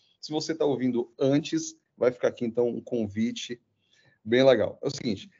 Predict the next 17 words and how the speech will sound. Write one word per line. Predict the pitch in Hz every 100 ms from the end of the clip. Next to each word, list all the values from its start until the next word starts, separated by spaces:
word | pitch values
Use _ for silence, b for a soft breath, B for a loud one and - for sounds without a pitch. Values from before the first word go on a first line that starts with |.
| -
dentro | 147 254 254
de | 165 151
todo | 156 165 139
esse | 131 -
ambiente | 113 110 104 110 107 -
que |
a | 95
gente | 104
tava | 107 104
falando | 104 107 104
dos | 98 110 104
desafios | 101 110 104 127 113
do | 104
século | - - 101
vinte | 92 98
e | -
um, | 95 92